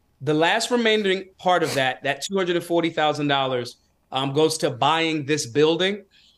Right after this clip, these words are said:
because we can at least have one location in the leftist city that everyone can come get stuff for free, education at least, at least the education. We wanna buy the building outright.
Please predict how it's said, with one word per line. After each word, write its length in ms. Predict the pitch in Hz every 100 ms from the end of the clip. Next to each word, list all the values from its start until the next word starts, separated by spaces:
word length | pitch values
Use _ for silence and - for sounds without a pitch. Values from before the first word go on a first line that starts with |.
| _
because 240 | 135 160
we 80 | 147
can 160 | 180 170
at 80 | 156
least 220 | 170 170
have 260 | 160 131
one 320 | 120 156 180 180
location 560 | 170 170 175 156 170
in 80 | 143
the 80 | 139
leftist 380 | 123 156 - 165
city 320 | - 156 143
that 300 | 135 123 - _ _ _ -
everyone 520 | 180 180 196 180 180
can 200 | 175 160
come 300 | 147 170 165
get 200 | 139 170
stuff 480 | - - 151 147 - _ _ -
for 260 | - 160
free, 420 | 147 - 151 98 -
education 640 | 165 170 170 180 - 135
at 100 | 120
least, 320 | 123 98 - -
at 100 | 123
least 280 | 170 262 -
the 280 | 175 165 156
education. 540 | 147 139 139 117 - _ _ _ _ _ _ _ -
We 100 | 165
wanna 180 | 180
buy 240 | 147 165 180
the 120 | 160
building 380 | 160 175 160 151
outright. 440 | 147 147 127 104